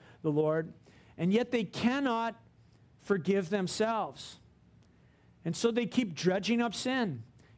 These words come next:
keep feeling guilty about it. And Satan continues to have victory in their life because they're feeling guilty over sin that God forgave. And they're virtually useless to the cause of Christ.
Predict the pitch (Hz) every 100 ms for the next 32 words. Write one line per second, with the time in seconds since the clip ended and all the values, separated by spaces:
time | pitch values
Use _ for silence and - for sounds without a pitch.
0 | - 208 - 247 247 240 208 - 156 131
1 | 214 285 - 202 156 151 143 131 120 -
2 | - - - - 175 - - 240 294 220
3 | 190 208 - - - 233 175 254 277 262
4 | 190 226 214 196 151 226 269 - 240 208
5 | 190 185 170 175 202 - 202 - 220 208
6 | - - - - 139 185 240 277 269 269
7 | 220 247 294 294 208 208 214 - 262 262
8 | 226 185 208 202 240 233 277 196 143 -
9 | _ _ _ - - - - - - 180
10 | 226 175 247 269 247 254 208 233 349 -
11 | 190 180 214 208 - 220 226 240 262 302
12 | 240 135 -